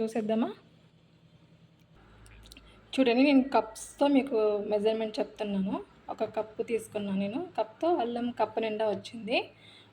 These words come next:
ఒక కటోరీ కడాయి పెట్టి, కడాయిలో ఆయిల్ వేసాను. ఇది కొంచెం ఫ్రై చేద్దాం.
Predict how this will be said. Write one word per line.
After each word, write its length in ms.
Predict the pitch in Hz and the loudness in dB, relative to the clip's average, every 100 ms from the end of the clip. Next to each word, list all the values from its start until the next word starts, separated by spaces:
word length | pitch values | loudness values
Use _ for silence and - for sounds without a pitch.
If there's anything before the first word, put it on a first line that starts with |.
| - | -4
ఒక 100 | 233 226 | -2 0
కటోరీ 380 | 226 220 202 - - _ - - - _ _ | 2 4 2 0 -14 _ -20 -20 -20 _ _
కడాయి 300 | 247 226 226 | 0 4 4
పెట్టి, 560 | 226 214 - 311 349 320 | 2 -2 -4 -4 -4 -2
కడాయిలో 360 | 233 220 208 202 | -2 0 2 2
ఆయిల్ 280 | 196 196 202 | 4 2 2
వేసాను. 420 | 196 190 196 208 | 0 -2 -2 -2
ఇది 200 | 330 - | -2 -4
కొంచెం 420 | - 220 226 277 | -6 -8 -4 -4
ఫ్రై 180 | 269 214 | 2 2
చేద్దాం. 360 | 202 202 185 - | 2 -2 -6 -10